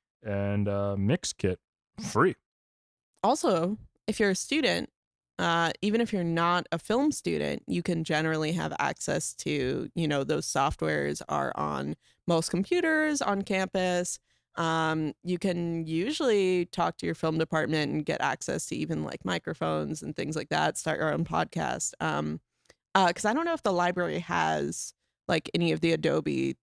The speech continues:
Speaker 2: suite or anything like
Speaker 1: I
Speaker 2: that.
Speaker 1: don't think so, but it's definitely
Speaker 2: Yeah.
Speaker 1: something I wanna talk to them about.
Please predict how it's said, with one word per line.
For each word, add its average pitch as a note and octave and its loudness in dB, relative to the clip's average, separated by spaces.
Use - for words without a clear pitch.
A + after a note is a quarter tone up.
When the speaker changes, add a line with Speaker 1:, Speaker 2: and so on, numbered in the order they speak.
Speaker 2:
suite D3+ 0
or C#3 0
anything E3 -2
like A#2 2
Speaker 1:
I C3+ 6
Speaker 2:
that. D3 8
Speaker 1:
don't A2+ 4
think A#2 4
so, C3 0
but G2 2
it's - -2
definitely B2 2
Speaker 2:
Yeah. - 2
Speaker 1:
something A#2 4
I G#2 4
wanna F#2+ 2
talk F2+ -4
to F#2 -6
them F2+ -6
about. F2 -16